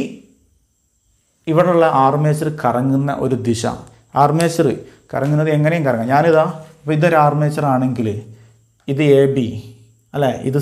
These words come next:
സി ഡി. അപ്പോൾ ഇത് എനിക്ക് ഇങ്ങനെ കറക്കാൻ പറ്റും, അതേപോലെ തന്നെ എന്ത് ചെയ്യാം, ഇങ്ങനെയും കറക്കാൻ പറ്റും. അപ്പോൾ ഞാൻ തൽക്കാലം ഇതാ എ ബി എന്നുള്ള ഭാഗം നിങ്ങളുടെ അടുത്തേക്ക് വരുന്ന രീതിയിൽ, അതായത് ഈ ബോർഡിൽ നിന്ന് പുറത്തേക്ക് വരുന്ന രീതിയിൽ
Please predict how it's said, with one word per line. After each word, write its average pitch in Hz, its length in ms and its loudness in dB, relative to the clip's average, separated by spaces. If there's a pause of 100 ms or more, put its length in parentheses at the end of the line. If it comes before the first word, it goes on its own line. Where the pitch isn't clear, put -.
സി 127 120 -2 (140)
ഡി. 110 80 -2 (720)
അപ്പോൾ 165 140 -2
ഇത് 180 120 0
എനിക്ക് 180 180 0 (100)
ഇങ്ങനെ 175 240 0 (480)
കറക്കാൻ 143 340 -2
പറ്റും, 139 220 0 (180)
അതേപോലെ 147 400 2
തന്നെ 139 120 -2
എന്ത് 127 100 -2
ചെയ്യാം, 123 200 -2 (400)
ഇങ്ങനെയും 151 400 -2 (260)
കറക്കാൻ 110 320 -6 (100)
പറ്റും. - 240 -12 (600)
അപ്പോൾ 175 200 -2
ഞാൻ 170 120 4 (140)
തൽക്കാലം 160 440 2
ഇതാ 135 140 0 (680)
എ 170 40 2 (120)
ബി 202 180 0
എന്നുള്ള 156 240 2 (120)
ഭാഗം 127 300 0 (680)
നിങ്ങളുടെ 156 300 2
അടുത്തേക്ക് 135 400 0
വരുന്ന 120 300 0
രീതിയിൽ, 101 280 -4 (160)
അതായത് 143 300 0 (520)
ഈ 143 120 -2
ബോർഡിൽ 143 380 4
നിന്ന് 143 220 0
പുറത്തേക്ക് 131 460 0
വരുന്ന 117 280 0
രീതിയിൽ 104 240 -4